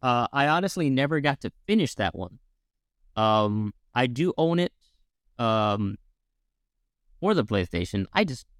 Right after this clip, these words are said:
never got around to finishing it. Um, so,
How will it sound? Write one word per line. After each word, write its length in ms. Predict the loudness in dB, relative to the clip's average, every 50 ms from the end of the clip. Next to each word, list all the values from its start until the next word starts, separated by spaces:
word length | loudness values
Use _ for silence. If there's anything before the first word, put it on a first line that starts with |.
| -6 -4
never 220 | -2 0 0 0
got 140 | 0 0 0
around 240 | 2 0 0 0 -2
to 60 | -2
finishing 400 | -2 -2 -2 -2 -2 -6 -12 -18
it. 1080 | -20 -20 _ _ _ _ _ _ _ _ _ _ _ _ _ _ _ _ _ _ _ 0
Um, 400 | 2 4 4 2 2 -2 -4 -6 -8
so, 380 | -6 -2 0 0 0 0 -2